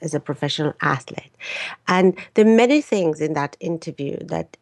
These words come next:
every one of us can learn. So make sure you go back to listen and learn more about focus and determination. I know that I found it extremely inspiring, uh, listening to, uh, to Andrew. And,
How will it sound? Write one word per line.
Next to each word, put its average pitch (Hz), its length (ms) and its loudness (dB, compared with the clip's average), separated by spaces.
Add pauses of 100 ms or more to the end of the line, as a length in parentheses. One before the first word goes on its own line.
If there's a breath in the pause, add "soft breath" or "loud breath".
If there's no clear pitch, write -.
every 180 200 0
one 165 200 2
of 147 100 0
us 139 180 -6
can 147 220 -4
learn. - 400 -4 (240 loud breath)
So 190 320 0 (180 loud breath)
make 294 180 4
sure - 200 2
you 247 100 4
go 185 160 4
back 160 300 0
to - 100 -12
listen 151 340 -6
and 135 180 -8
learn 160 160 0
more 170 340 2
about 156 280 -2
focus 151 680 -2
and 151 260 -2
determination. 156 680 0 (320 loud breath)
I 202 140 2
know 208 180 6
that 202 200 2 (100)
I 180 220 2 (260)
found 180 340 2
it 160 140 -2
extremely 180 1200 -2 (380 loud breath)
inspiring, 165 760 -2 (140)
uh, 143 300 -6
listening 143 460 -6
to, 143 400 -4
uh, 131 280 -4
to 156 160 -2
Andrew. 147 400 0
And, 143 160 -2